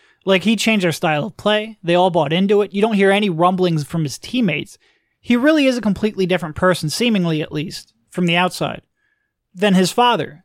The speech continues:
And I think he unfairly at times gets lumped in as, like, a similar thing. I don't, I don't think Lonzo Ball is gonna walk in and be a problem in the locker room. Maybe some people have a problem with what his father says. I, I assume they will. And maybe that will put him in awkward situations. Maybe, maybe he does think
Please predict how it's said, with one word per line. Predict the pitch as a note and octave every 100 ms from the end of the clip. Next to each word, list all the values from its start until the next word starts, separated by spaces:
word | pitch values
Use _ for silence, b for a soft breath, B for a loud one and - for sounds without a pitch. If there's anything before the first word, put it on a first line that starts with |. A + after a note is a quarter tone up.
| -
And | G3
I | G#3
think | C4 B3+
he | - A#3+ A#3 A3+
unfairly | G#3 G#3 - G3 G3 F#3+
at | F3 -
times | F3+ F3
gets | D#3+ D3
lumped | D#3+ D#3+ D3
in | D#3 D#3 D3+
as, | D3
like, | C#3
a | D3+
similar | - D#3 D3+
thing. | F#3 F#3+
I | G3 B3
don't, | C#4
I | G#3
don't | A#3+ A#3
think | G#3+ F3+ - _ _ _ _
Lonzo | D#3 E3+ G3+ G#3 F3+
Ball | D#3 D#3+ C#3+ C3+
is | C#3+
gonna | D3 D3+
walk | D3+ C#3+
in | D3+
and | C#3+
be | C#3
a |
problem | C3+ C#3+ C3+ C3
in |
the | B2+
locker | D3+ F3+ F#3+ D#3+
room. | G3 - _ _ _ _ _ _ _ _ G#3+
Maybe | A3+ G3+
some | G#3+ G3
people | G#3 F3
have | E3+
a | D3+
problem | F#3 E3
with | D#3+
what | D3+
his | C#3
father | - D3+ C3+
says. | - F3 F#3 C#3+
I, | D3 C#3 _ -
I | D3+
assume | C#3 F3 D3+
they | C3
will. | C3 F3 D#3+ D3+ b b b b
And | F3 F3
maybe | E3+ E3 D#3+
that | E3
will | D#3
put | - F3
him | D#3
in |
awkward | D3+ D#3 D3 C3+
situations. | C3+ - G#3+ E3 F#3+ D3+ C#3
Maybe, | F#3 G3+ G3
maybe | G#3 G3+
he | F#3 F#3+
does | G#3 A3+
think | F3